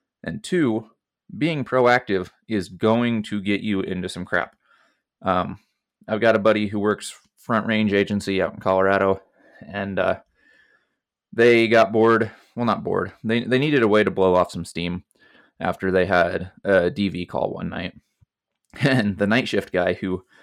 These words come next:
works nights and always has that little three to six A M window to get his reports done just looks at the other guys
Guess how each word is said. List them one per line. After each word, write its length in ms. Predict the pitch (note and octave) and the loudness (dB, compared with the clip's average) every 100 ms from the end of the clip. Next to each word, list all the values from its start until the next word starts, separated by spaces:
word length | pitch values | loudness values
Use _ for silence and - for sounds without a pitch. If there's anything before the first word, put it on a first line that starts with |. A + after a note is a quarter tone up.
| - _ | -20 _
works 320 | - G#2+ G#2 G2+ | -2 -2 0 -2
nights 340 | G2+ G2+ - | 0 0 -2
and 140 | G2 F2+ | -6 0
always 480 | A2 A2 A2+ G2 | 2 4 2 0
has 260 | - G2 G2 | 2 2 2
that 200 | F#2+ F#2 | 0 0
little 320 | G2 F#2+ F#2 _ _ _ _ | 0 -2 -4 _ _ _ _
three 220 | A2 A2 | -4 -2
to 80 | G2+ | -2
six 300 | - G#2+ - | -2 -4 0
A 120 | F#2+ | 0
M 160 | G2 F#2 | 0 0
window 360 | F#2 G#2 A2 | 0 2 2
to 80 | G2 | 0
get 140 | F2+ | -4
his 120 | F2+ D#2+ | -4 -6
reports 380 | - A#2 G#2+ | -4 -2 -2
done 260 | - D3+ D3 - | -2 -2 -4 -8
just 180 | - F#2 | -12 -6
looks 200 | G#2 - | -4 -4
at 80 | F#2+ | -2
the 100 | G2+ | 0
other 160 | A2+ G#2 | 2 2
guys 360 | G2 G2+ G#2 | 0 0 -2